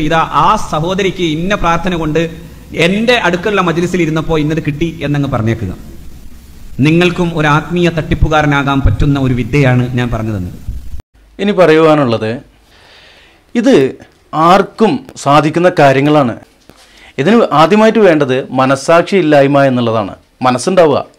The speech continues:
Speaker 2: ഇത് പറ്റിക്കുവാനുള്ള മനസ്സുണ്ടാവുക എന്നുള്ളതാണ്. ഇത് ആർക്കും കഴിയും. ഇന്നത്തെ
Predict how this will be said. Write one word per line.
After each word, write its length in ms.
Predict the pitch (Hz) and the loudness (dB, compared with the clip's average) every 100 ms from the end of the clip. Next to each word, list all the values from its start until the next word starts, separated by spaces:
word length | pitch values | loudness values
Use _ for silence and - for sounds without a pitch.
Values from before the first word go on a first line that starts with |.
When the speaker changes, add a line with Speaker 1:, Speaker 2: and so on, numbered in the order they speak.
| 120 | -4
Speaker 2:
ഇത് 220 | 160 156 - | -2 -2 -6
പറ്റിക്കുവാനുള്ള 520 | 123 139 175 185 185 | -4 0 2 4 4
മനസ്സുണ്ടാവുക 600 | 180 - 120 175 160 156 | 2 0 -2 0 4 4
എന്നുള്ളതാണ്. 460 | 143 131 120 110 92 - - - - - | 2 0 -2 -2 -6 -14 -20 -20 -16 -2
ഇത് 140 | 180 165 - - - 117 | 2 2 -2 -18 -6 0
ആർക്കും 320 | 131 139 180 170 | 0 0 -2 2
കഴിയും. 280 | 160 135 135 135 - - | 2 2 -4 -8 -16 -6
ഇന്നത്തെ 380 | 175 190 190 | -2 -2 0